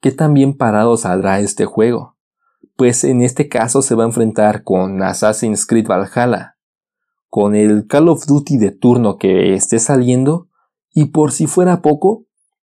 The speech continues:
también estará concursando con Cyberpunk dos mil setenta y siete, el mismo Cyberpunk que está teniendo a todo el mundo esperando su lanzamiento, el cual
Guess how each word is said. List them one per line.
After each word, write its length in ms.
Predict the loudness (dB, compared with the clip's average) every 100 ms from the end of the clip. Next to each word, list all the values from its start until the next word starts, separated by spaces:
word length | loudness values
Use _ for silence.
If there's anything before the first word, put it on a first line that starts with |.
| _
también 420 | -2 2 4 4 2
estará 420 | 0 0 -2 0
concursando 720 | -2 0 -2 0 0 0 0
con 220 | -2 -4
Cyberpunk 760 | -2 0 2 0 0 -2 -2 -6 _
dos 380 | -4 0 0 2
mil 280 | 2 2 2
setenta 520 | 0 -2 -2 -2 -2
y 80 | -2
siete, 440 | 0 -2 -2 -14 _ _ _ _ _ -12
el 260 | -2 0 4
mismo 400 | 4 4 2 -2
Cyberpunk 640 | 0 0 0 0 -4 -4 -10 _ _ _ _ _
que 220 | -2 0
está 400 | 0 -2 -4 -2
teniendo 500 | -2 -2 0 2 2
a 120 | 0
todo 160 | 2 2
el 80 | 2
mundo 340 | 0 0 0
esperando 800 | 0 -2 -2 -2 0 0 0 -2
su 180 | -2 -2
lanzamiento, 800 | -2 -2 -4 -4 -6 -8 -14 _ _ _ _ _ _ _ _ _ _ _ _ -4
el 220 | -2 2
cual 380 | 2 2 0